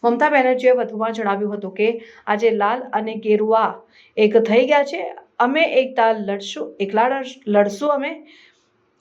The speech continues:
અમે તમામ ધર્મો માટે અમારી જિંદગી બલિદાન આપવા તૈયાર છીએ. બહુમતીનો ફરજ છે કે તેઓ અલ્પસંખ્યકોનું રક્ષણ કરે અને અલ્પસંખ્યકોનું ફરજ છે કે તેઓ બહુમતી સાથે રહે. મુખ્યમંત્રીએ રાજ્યમાં તાજેતરમાં થયેલા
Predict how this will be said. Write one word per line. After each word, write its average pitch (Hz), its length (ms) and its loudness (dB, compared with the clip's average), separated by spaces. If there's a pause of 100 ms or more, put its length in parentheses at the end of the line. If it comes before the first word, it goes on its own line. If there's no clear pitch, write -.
(120)
અમે 294 220 0
તમામ 302 360 0
ધર્મો 247 280 -2
માટે 208 260 -2
અમારી 220 300 -2
જિંદગી 208 260 -6
બલિદાન 214 400 -4
આપવા 196 220 -6
તૈયાર 190 380 -6
છીએ. 233 180 -2
બહુમતીનો 196 800 -6 (140)
ફરજ 294 360 2
છે 220 160 -8
કે 208 140 -12
તેઓ 202 200 -8 (500)
અલ્પસંખ્યકોનું 262 880 -2
રક્ષણ 190 340 -4
કરે 254 200 2
અને 214 240 -6
અલ્પસંખ્યકોનું 202 800 -2
ફરજ 233 240 0
છે 240 100 -4
કે 233 100 -4
તેઓ 220 140 -2
બહુમતી 208 400 -4
સાથે 208 320 -2
રહે. 196 300 -2 (440)
મુખ્યમંત્રીએ 240 480 2
રાજ્યમાં 262 420 0
તાજેતરમાં 220 560 -4
થયેલા 226 340 0